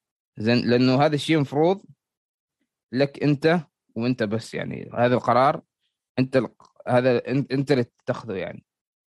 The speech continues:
لأنه هو هذا، هذا الشيء ممكن يحدد مصيرك. ما أقول إنه تخصص لازم يحدد مصيرك، ولكن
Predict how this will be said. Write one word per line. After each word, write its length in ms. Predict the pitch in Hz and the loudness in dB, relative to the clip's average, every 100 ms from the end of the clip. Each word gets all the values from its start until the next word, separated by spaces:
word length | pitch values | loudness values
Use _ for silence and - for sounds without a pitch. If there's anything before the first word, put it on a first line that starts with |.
| _ _ _ _ _ - | _ _ _ _ _ -4
لأنه 220 | 123 131 | 0 2
هو 180 | 127 156 | 4 4
هذا، 200 | 151 147 | 2 0
هذا 80 | 151 | 0
الشيء 200 | 160 160 | 0 2
ممكن 460 | 190 233 220 156 | 4 2 2 0
يحدد 400 | 139 147 135 120 | -2 -4 -6 -4
مصيرك. 400 | 120 - 139 160 | -4 0 0 0
ما 80 | 160 | -2
أقول 180 | 135 107 | -4 -4
إنه 160 | 107 | -6
تخصص 320 | 110 123 - 117 | -6 -8 -6 -2
لازم 220 | 113 113 | 0 0
يحدد 260 | 107 107 98 | -2 -4 -4
مصيرك، 360 | 113 160 175 | -2 -2 2
ولكن 320 | 175 185 190 | 0 2 0